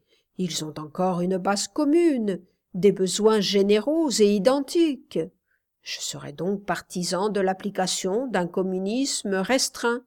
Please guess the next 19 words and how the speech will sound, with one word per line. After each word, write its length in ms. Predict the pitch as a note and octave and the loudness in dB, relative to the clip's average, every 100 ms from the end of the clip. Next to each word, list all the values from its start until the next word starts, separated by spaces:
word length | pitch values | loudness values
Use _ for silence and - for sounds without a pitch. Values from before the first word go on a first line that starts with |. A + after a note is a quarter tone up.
| _ _ _ - | _ _ _ -2
expérimental 1040 | C4 - D4+ C#4 C#4 D4 D4+ A#3+ A#3+ C#4 | 0 2 4 4 4 2 2 2 2 0
si 220 | B3+ A#3 | -4 -4
vous 160 | G#3 G#3 | -2 -2
voulez, 480 | G3+ G#3+ F#3+ E3 F3 _ _ _ _ _ - | -2 -2 -2 -2 -6 _ _ _ _ _ -14
qui, 360 | D#3 E3+ E3 | -6 -2 -2
par 220 | E3 D#3+ | -4 -2
l'extension 720 | E3+ F3+ - G3 F#3+ - G#3+ G3+ | -2 -2 -2 -2 0 0 0 2
des 120 | F#3 | -2
services 460 | - F#3 F#3 G3 - | 0 0 0 -4 -6
publics, 640 | G3+ F#3+ G#3 D4 - - _ _ - | -8 -6 -2 -4 -4 -20 _ _ 0
garantirait 720 | - A3+ G#3 G3+ F#3 A3 B3 | 2 2 0 0 2 2 4
à 60 | F#3+ | 0
tout 280 | - G#3+ A3+ | -2 -4 -2
citoyen 800 | - G#3 - G3 F#3 G#3+ D4+ | -2 -2 2 2 2 0 -2
son 200 | C4 A#3 | 0 0
droit 260 | G#3+ F#3 G3+ | 0 0 -2
strict 540 | G3+ - A3+ B3+ - | -4 -2 -2 -2 -2
à 80 | F#3 | 2
l'existence, 920 | G#3 A#3 B3 C4+ - E4 D4 C#4+ - | 2 0 -2 -4 -4 -4 -6 -8 -10